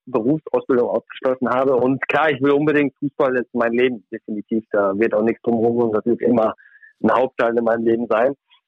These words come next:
Und, äh, klar, ich hab immer früher auch schon in Fürth war ich Co-Trainer, bei Achim Bayerlauer in der U siebzehn.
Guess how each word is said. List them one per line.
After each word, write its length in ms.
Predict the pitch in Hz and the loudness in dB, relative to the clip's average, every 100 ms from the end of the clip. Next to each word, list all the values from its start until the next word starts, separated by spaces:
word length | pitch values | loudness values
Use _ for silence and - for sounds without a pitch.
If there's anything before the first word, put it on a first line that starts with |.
| _ | _
Und, 360 | 127 120 120 110 | -2 0 0 0
äh, 100 | 113 | 0
klar, 360 | - 127 113 - | 0 -2 -2 -6
ich 80 | - | -6
hab 100 | 135 - | -6 0
immer 300 | 165 165 143 _ | 0 2 -2 _
früher 220 | 156 143 | -2 0
auch 80 | 135 | 0
schon 200 | 147 131 | -2 0
in 100 | 127 - | -2 -4
Fürth 220 | 139 127 | -6 -2
war 160 | 127 127 | 0 -2
ich 80 | - | -2
Co-Trainer, 560 | 131 131 139 127 123 | -4 -4 -4 -2 -2
bei 140 | 117 107 | -2 -4
Achim 280 | 117 135 | -4 -4
Bayerlauer 400 | 120 123 131 127 - | -2 0 2 0 0
in 100 | 131 | 0
der 80 | 127 | 0
U 140 | 135 127 | -2 -2
siebzehn. 480 | - _ 135 131 | -6 _ -2 -2